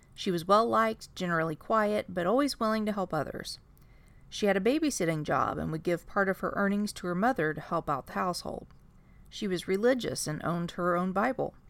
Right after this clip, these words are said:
She had been baptized two years prior and attended church service often. She was born between two sets of twins. The older twins were Danny and Diana, who were two years older, and Jenny and Benny, who were one year younger.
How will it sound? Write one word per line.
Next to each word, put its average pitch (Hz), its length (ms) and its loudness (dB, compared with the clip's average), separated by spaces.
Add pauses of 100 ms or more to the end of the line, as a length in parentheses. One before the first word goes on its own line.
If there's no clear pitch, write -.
(540)
She - 180 -2
had 185 100 6
been 180 140 0
baptized 220 560 2
two 285 140 0
years 294 240 0
prior 175 460 4
and 175 180 -2
attended 175 640 -2
church 208 300 -4
service 143 480 -6
often. - 460 -4 (920)
She - 140 -2
was 226 140 0
born 269 280 4
between 233 400 0
two 226 200 -2
sets 214 260 0
of 220 100 -8
twins. 147 520 -6 (500)
The 175 260 -2
older 226 280 4
twins 214 400 -2
were 180 160 2
Danny 170 440 -2
and 208 180 -2
Diana, 175 480 0
who 175 120 0
were 170 140 -4
two - 160 -8
years 190 240 0
older, 143 360 -2 (600)
and 156 240 -2
Jenny 196 320 2
and 180 180 0
Benny, 175 380 0
who 180 160 -2
were 160 160 0
one 147 240 -4
year 139 100 -6
younger. 147 480 -4